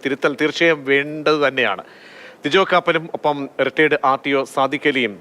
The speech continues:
തത്സമയം നമ്മോടൊപ്പം ചേരുകയാണ്. ശ്രീ സാദിഖ് അലി, താങ്കൾ കേൾക്കാമെങ്കിൽ,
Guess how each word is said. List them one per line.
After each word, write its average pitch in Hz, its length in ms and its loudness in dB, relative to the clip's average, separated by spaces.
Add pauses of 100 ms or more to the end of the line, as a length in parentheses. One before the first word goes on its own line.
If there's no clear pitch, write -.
(140)
തത്സമയം 131 420 -2
നമ്മോടൊപ്പം 117 400 -4
ചേരുകയാണ്. 104 380 0 (100)
ശ്രീ 127 100 2 (180)
സാദിഖ് 151 320 2
അലി, 110 120 0 (920)
താങ്കൾ 156 280 4
കേൾക്കാമെങ്കിൽ, 143 500 0